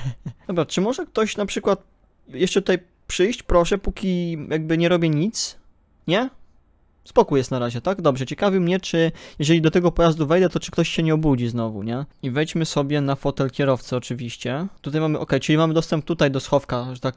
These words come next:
to nazwijmy. Odpal silnik na krótko. A, tylko oczywiście nie mamy benzyny, nie? Tak mówię, hmm, ciekawe czy odpali. Także dobra,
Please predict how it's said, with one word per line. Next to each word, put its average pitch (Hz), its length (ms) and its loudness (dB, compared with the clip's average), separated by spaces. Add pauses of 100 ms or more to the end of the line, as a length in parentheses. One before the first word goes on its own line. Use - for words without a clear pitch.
to 127 420 0 (320)
nazwijmy. 135 640 0 (600)
Odpal 156 320 -2
silnik 147 300 -4
na 147 100 -2
krótko. 139 560 -4 (320)
A, 165 100 4
tylko 160 220 2
oczywiście 175 360 0
nie 180 60 6
mamy 180 140 6
benzyny, 185 460 4
nie? 120 260 -2 (180)
Tak 131 140 -8
mówię, 147 320 0 (160)
hmm, 156 220 2
ciekawe 175 340 2
czy - 120 0
odpali. 127 460 0 (560)
Także 147 280 0
dobra, 127 360 4